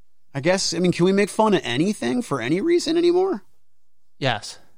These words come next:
Speaker 1: Like fat people? Can we make fun of fat? I got into a thing on Facebook.
Speaker 2: Pedophiles.
Speaker 1: Did
Speaker 2: You
Speaker 1: I
Speaker 2: can make
Speaker 1: tell
Speaker 2: fun of pedophiles.
Speaker 1: Okay, well, that's, there's a whole normalized child raper movement thing too, man.
Speaker 2: Yeah.
Speaker 1: I mean, that,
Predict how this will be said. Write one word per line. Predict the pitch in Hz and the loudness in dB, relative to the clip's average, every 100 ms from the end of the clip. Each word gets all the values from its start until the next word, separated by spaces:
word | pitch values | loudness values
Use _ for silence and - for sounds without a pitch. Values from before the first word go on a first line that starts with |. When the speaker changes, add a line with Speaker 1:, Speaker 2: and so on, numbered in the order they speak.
| - - | -8 -4
Speaker 1:
Like | 151 | -4
fat | - 156 127 | -2 -2 -2
people? | 196 220 240 247 | -4 0 2 2
Can | 190 | 2
we | 190 | 0
make | 202 | 0
fun | 196 | 0
of | 196 | 0
fat? | 190 - | 0 0
I | 190 | 2
got | 214 | 4
into | 190 147 | 4 2
a | |
thing | - - 170 180 170 | 2 2 4 6 4
on | 147 | 0
Facebook. | 139 147 127 127 139 | 0 0 0 0 0
Speaker 2:
Pedophiles. | 95 76 - - - | -2 -6 -12 -8 0
Speaker 1:
Did | |
Speaker 2:
You | 190 | 2
Speaker 1:
I | 214 | 4
Speaker 2:
can | |
make | 180 | 2
Speaker 1:
tell | 196 | 0
Speaker 2:
fun | 165 | -2
of | 139 | -4
pedophiles. | 123 110 - - - | -8 -10 -14 -16 -2
Speaker 1:
Okay, | 160 151 - | 0 0 0
well, | 165 147 175 165 147 | 2 4 6 4 2
that's, | 151 160 185 - | 2 2 0 0
there's | 160 165 185 | 4 4 4
a | 226 | 4
whole | 220 220 220 220 220 220 | 6 6 8 8 8 6
normalized | 208 196 190 208 214 214 214 | 6 4 6 4 4 4 2
child | - 185 226 359 | 0 2 2 2
raper | 185 156 156 | 2 4 2
movement | 143 143 131 143 | 2 2 0 -2
thing | 156 156 | 0 0
too, | - 262 | 2 2
man. | 294 294 285 202 - - - - - - - - | 2 2 0 -4 -8 -20 -20 -20 -20 -20 -20 -12
Speaker 2:
Yeah. | 147 135 120 117 117 - - - - - - - - - - - - | -2 0 2 0 -6 -18 -20 -20 -20 -20 -20 -20 -20 -20 -20 -20 0
Speaker 1:
I | |
mean, | 175 165 | 4 4
that, | 180 180 | 4 0